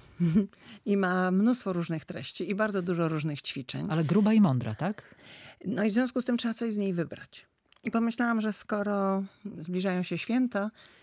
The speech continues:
Speaker 1: więc będziemy teraz wpadać w taki nastrój, dobry nastrój, mam nadzieję, mimo wszystko. Więc może parę słów o duchowości.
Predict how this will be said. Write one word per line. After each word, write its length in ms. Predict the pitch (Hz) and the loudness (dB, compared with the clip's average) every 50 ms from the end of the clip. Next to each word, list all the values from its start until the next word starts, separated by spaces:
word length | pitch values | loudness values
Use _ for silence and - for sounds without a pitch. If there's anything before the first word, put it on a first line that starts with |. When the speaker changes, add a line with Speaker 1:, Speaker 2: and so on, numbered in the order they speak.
| _ _ - | _ _ -2
Speaker 1:
więc 180 | 185 185 175 | -2 0 0
będziemy 340 | 170 185 175 180 180 170 165 | 2 0 2 2 2 0 0
teraz 240 | 156 160 160 147 - | -2 -2 -4 -6 -6
wpadać 300 | - - 170 160 156 - | -4 -4 -4 -4 -4 -6
w 40 | - | -10
taki 200 | 156 - - 151 | -12 -10 -8 -6
nastrój, 640 | 156 151 143 - - 175 175 160 160 160 175 175 - _ _ _ _ _ _ _ _ _ _ _ | -6 -6 -6 -6 -6 -6 -4 -4 -2 -2 -4 -6 -8 _ _ _ _ _ _ _ _ _ _ _
dobry 320 | 269 349 453 415 - 185 160 | -6 -4 -4 -2 -2 -2 -2
nastrój, 380 | 156 165 156 - - 170 165 | -2 -2 -4 -6 -6 -6 -6
mam 160 | 165 165 160 165 | -6 -4 -4 -4
nadzieję, 360 | 165 165 - - 175 170 165 | -4 -4 -4 -4 -4 -2 0
mimo 220 | 175 175 170 170 | 0 0 0 0
wszystko. 460 | 165 - - 180 - - - 254 294 - - - - - - - - - - - - - - | -2 -4 -8 -10 -8 -4 -4 -4 -4 -4 -8 -20 -20 -20 -20 -20 -20 -20 -18 -18 -20 -14 -4
Więc 420 | - 220 233 240 233 - - - - - | 0 2 4 4 4 2 -2 -6 -6 -2
może 240 | 226 233 240 214 208 | 0 0 0 0 -2
parę 180 | - 196 196 | -2 -2 -4
słów 260 | 185 - - 156 - 175 | -4 -4 -6 -8 -6 -6
o 40 | |
duchowości. 760 | 160 170 147 - 151 135 139 123 131 - - - - - - | -4 -4 -4 -6 -6 -10 -10 -12 -12 -12 -12 -12 -14 -16 -18